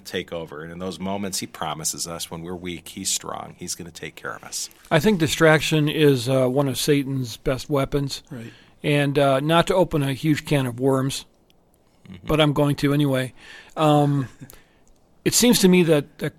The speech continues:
Speaker 2: that believers are immensely distracted right now by politics and by cultural
Speaker 1: Mm-hmm.
Speaker 2: change. Now, I understand this because culture is shifting at a, a rate that w-, all our heads are spinning.
Speaker 1: Yeah.
Speaker 2: Um, but, you know, our job,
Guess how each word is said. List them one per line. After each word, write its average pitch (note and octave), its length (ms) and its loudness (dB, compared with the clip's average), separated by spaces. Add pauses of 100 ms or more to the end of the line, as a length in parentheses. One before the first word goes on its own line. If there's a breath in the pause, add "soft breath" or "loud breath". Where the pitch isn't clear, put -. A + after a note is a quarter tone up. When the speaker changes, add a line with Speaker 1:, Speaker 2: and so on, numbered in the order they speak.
(140)
Speaker 2:
that D3 160 -4
believers E3 480 2
are C#3 300 4
immensely D#3 560 0
distracted C3 540 -2
right C3 180 -2
now B2 320 -6 (180)
by C3 400 -2 (300)
politics C#3 760 -2
and C3 320 -6
by C3 220 -2
cultural C#3 760 0 (180)
Speaker 1:
Mm-hmm. F#2+ 380 -12
Speaker 2:
change. C3+ 480 0
Now, C#3+ 340 -2
I E3 160 0
understand F3+ 540 4
this B2 240 -10
because C#3 420 -2
culture D#3+ 360 0
is D3+ 80 -2
shifting D3 480 0
at C3+ 140 -4
a, B2+ 240 -4
a D3+ 120 -8
rate D3 400 0
that C3 180 -2 (400)
w-, E3 240 -2
all G3 220 8
our E3 80 8
heads D3 240 4
are C3+ 60 -4
spinning. B2 420 -8 (560 loud breath)
Speaker 1:
Yeah. - 80 -20 (400 loud breath)
Speaker 2:
Um, D#3 260 4
but, E3+ 300 2 (260)
you F3 80 2
know, E3+ 200 2
our G3+ 100 2
job, E3+ 560 2